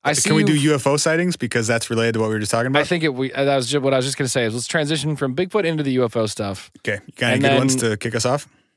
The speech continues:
Speaker 1: uh, no, actually, I was, I was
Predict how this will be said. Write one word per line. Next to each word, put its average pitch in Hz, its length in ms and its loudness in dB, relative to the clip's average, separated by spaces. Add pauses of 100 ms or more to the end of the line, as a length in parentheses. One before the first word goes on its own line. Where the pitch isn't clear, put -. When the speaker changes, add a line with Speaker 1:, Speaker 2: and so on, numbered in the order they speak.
(120)
Speaker 1:
uh, 135 500 4 (180)
no, 175 320 4
actually, 160 400 2
I 135 160 2
was, 151 220 0 (680)
I 135 100 0
was 143 260 0